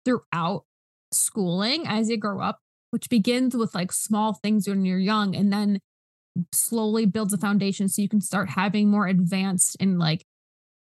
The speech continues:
nuanced topics and conversations as you get older because you have that foundation, you know? Like, it shouldn't have to be a shock for college students to learn about consent and learn about, like, sexual assault and things like that. Like,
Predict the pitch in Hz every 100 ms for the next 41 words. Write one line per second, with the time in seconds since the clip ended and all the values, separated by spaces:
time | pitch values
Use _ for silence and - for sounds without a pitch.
0 | _ _ - 208 226 226 214 196 - -
1 | - 175 - 185 - 202 196 - 190 180
2 | - 185 240 233 190 208 196 208 107 151
3 | 226 285 311 220 214 214 196 190 196 185
4 | - 170 170 156 180 - 131 113 107 113
5 | - _ _ _ _ _ - 220 220 214
6 | 247 240 240 214 214 214 180 214 185 156
7 | - - 170 - - 165 175 - 170 175
8 | 180 - 190 190 190 180 151 - 185 -
9 | 180 175 - 180 180 175 165 170 170 180
10 | - 180 170 180 170 185 180 185 170 -
11 | 170 190